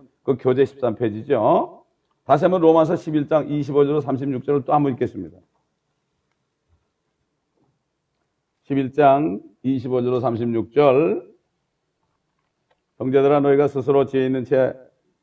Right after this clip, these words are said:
안케하기 위하여 이 신비를 너희가 모르기를 내가 원치 아니하노니, 이는 이방인들이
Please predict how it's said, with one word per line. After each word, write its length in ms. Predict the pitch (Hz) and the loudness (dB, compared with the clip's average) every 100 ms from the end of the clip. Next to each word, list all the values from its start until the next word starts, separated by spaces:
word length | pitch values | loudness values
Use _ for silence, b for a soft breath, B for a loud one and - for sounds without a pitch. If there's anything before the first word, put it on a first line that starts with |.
| _ | _
안케하기 640 | 113 131 123 143 139 135 139 | 2 2 2 2 4 2 2
위하여 360 | 147 139 123 | 2 2 2
이 120 | 127 | -2
신비를 360 | 120 131 123 127 | -6 -4 -2 0
너희가 260 | 123 123 120 | 0 -2 -2
모르기를 480 | 117 120 123 127 | -2 0 0 0
내가 240 | 113 117 110 | 0 -2 -2
원치 340 | 113 113 107 117 | -4 -4 -2 -2
아니하노니, 600 | 113 117 117 104 98 143 _ _ _ _ _ - | -2 -2 -2 -4 -10 -16 _ _ _ _ _ -4
이는 200 | 143 160 | 0 2
이방인들이 840 | 151 147 143 143 160 151 92 - | 4 2 2 0 0 0 -2 -10